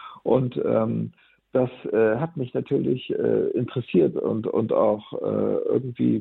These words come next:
begeistert, dass sie das wollte. Ich hab, fand das sehr interessant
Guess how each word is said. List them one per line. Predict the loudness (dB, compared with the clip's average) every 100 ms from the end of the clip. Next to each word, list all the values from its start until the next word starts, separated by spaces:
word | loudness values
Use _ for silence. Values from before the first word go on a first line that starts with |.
| -2
begeistert, | 0 2 2 0 0 0 2
dass | -4 -2
sie | 0
das | 0 0
wollte. | 2 2 0 -2 -4
Ich | -4
hab, | -6 -4
fand | -4
das | -4 2
sehr | 2
interessant | 2 -2 -2 0 0 -2